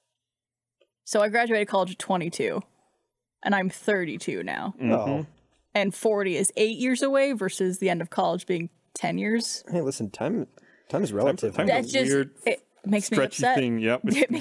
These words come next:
Speaker 3: happening
Speaker 1: really
Speaker 3: more and more.
Speaker 1: upset. <laughs>
Speaker 3: And then, uh, so, so you graduated college ten years ago, you said?
Speaker 1: Ten years ago.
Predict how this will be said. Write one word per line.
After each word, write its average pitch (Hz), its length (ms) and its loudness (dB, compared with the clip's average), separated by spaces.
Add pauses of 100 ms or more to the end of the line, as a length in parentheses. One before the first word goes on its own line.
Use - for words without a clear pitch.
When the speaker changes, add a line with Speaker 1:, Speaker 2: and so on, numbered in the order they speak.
(180)
Speaker 3:
happening - 60 0
Speaker 1:
really 226 180 4
Speaker 3:
more - 60 2
and - 80 0
more. 254 160 2 (100)
Speaker 1:
upset. - 140 -2 (560)
<laughs> - 20 -
Speaker 3:
And 143 120 4
then, 135 200 4
uh, 131 80 2
so, 131 280 2
so 139 160 2
you 131 120 2
graduated 131 440 2
college 123 580 0
ten 160 160 -2
years 170 140 0
ago, 190 100 2
you 208 80 0
said? 226 220 -2
Speaker 1:
Ten 202 120 0
years 175 160 -4
ago. 139 160 -6